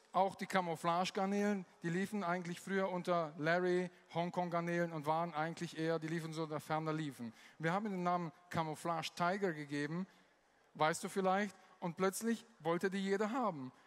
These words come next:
Man konnte sie gar nicht so schnell besorgen. Da rufen dann andere Händler an, „Was ist Camouflage Tiger? Wo kriege ich achtzig Paletten her?“ Äh, ne? Es ist ja gut, es freut mich ja, weil dann zeigt man Interesse für die Garnelen. Das ist doch super.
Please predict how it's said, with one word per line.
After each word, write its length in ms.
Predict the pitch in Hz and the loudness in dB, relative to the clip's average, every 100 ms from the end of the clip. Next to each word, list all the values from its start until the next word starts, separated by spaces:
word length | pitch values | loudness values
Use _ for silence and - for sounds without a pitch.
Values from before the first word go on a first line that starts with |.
| - | -12
Man 160 | - 165 | -2 -2
konnte 240 | 185 202 | -2 -4
sie 140 | 190 196 | -4 -2
gar 160 | 196 | 0
nicht 140 | 196 185 | 0 -2
so 100 | 190 | -6
schnell 240 | - 202 | -2 0
besorgen. 460 | 190 190 254 190 156 | 0 0 0 0 -2
Da 80 | 156 | -2
rufen 200 | 185 190 | -2 -2
dann 120 | 165 | -2
andere 280 | 175 214 202 | -2 0 0
Händler 300 | 214 202 190 | 0 -2 0
an, 200 | 208 196 - - | 0 -2 -10 -4
„Was 240 | 175 - | -4 -2
ist 160 | 180 - | -4 -4
Camouflage 560 | 185 185 190 175 175 | -4 -4 -4 -4 -4
Tiger? 340 | 180 180 175 165 | -2 0 0 0
Wo 120 | 180 | -2
kriege 220 | - 185 | -2 -4
ich 140 | 180 | -2
achtzig 380 | 175 180 - 180 | -2 -2 -4 -2
Paletten 360 | 175 170 180 160 | 0 0 0 -2
her?“ 300 | 156 160 175 - - _ _ _ _ _ | -2 0 -2 -6 -20 _ _ _ _ _
Äh, 160 | - 208 - _ _ _ - | -6 -6 -6 _ _ _ -4
ne? 300 | 185 240 302 - - - | 0 2 0 -8 -20 -10
Es 120 | - 208 | -4 -2
ist 140 | 233 | 2
ja 80 | 214 | 0
gut, 220 | 208 285 | 0 -2
es 120 | 180 | -2
freut 300 | - 240 269 | 2 4 4
mich 160 | 240 170 | 2 0
ja, 180 | 160 165 | 2 4
weil 280 | 175 185 | 4 4
dann 280 | 180 185 185 - _ - | 2 -2 -2 -8 _ -10
zeigt 260 | - 208 214 | 0 2 2
man 140 | 220 | 0
Interesse 500 | 202 190 196 220 208 | 0 0 0 2 -2
für 160 | 202 208 | -2 -2
die 80 | |
Garnelen. 400 | 214 214 240 208 | 2 2 4 2
Das 140 | 165 160 | 0 -4
ist 40 | |
doch 80 | - | -6
super. 360 | - 185 143 | -6 -4 -4